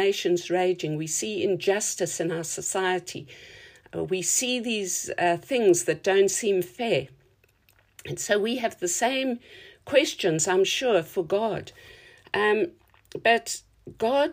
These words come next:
talks to Habakkuk and he says, "I want you to look at the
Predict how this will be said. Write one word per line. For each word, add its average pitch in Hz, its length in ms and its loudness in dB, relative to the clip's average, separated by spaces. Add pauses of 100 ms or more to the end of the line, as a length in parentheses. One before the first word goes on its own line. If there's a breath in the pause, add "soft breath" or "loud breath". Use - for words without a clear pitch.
(500)
talks 339 400 2
to 233 140 -4
Habakkuk 160 640 -6 (520 soft breath)
and 233 220 8
he 233 240 -4
says, 254 460 0 (1000 soft breath)
"I 226 140 2
want 277 400 6
you 359 80 10
to 349 120 6
look 226 360 6
at 381 160 -2
the - 80 -2